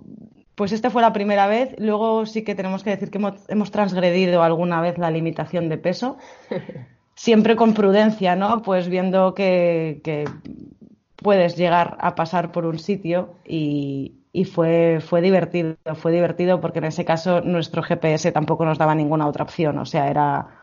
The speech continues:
Speaker 1: o por ahí o darse la vuelta y llevábamos igual treinta y cinco kilómetros por carreteras de montaña y no era una opción <laughs> darnos la vuelta.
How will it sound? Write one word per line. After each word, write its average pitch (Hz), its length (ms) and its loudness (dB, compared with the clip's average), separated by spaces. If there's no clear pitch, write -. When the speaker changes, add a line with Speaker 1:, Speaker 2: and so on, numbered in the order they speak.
Speaker 1:
o 151 100 -4
por 156 180 0
ahí 190 540 2
o 147 300 0
darse 160 280 0
la 165 120 4
vuelta 165 280 2
y 170 40 4
llevábamos 160 400 2
igual 160 340 0
treinta 160 320 -2
y 156 60 -2
cinco 165 320 -4
kilómetros 165 480 -2
por 156 220 -4
carreteras 151 680 -4
de 170 60 -4
montaña 156 500 0
y - 20 0
no 151 100 0
era 160 100 2
una 160 100 0
opción 151 400 -2
<laughs> - 0 -
darnos 165 300 0
la 147 80 0
vuelta. 147 320 -4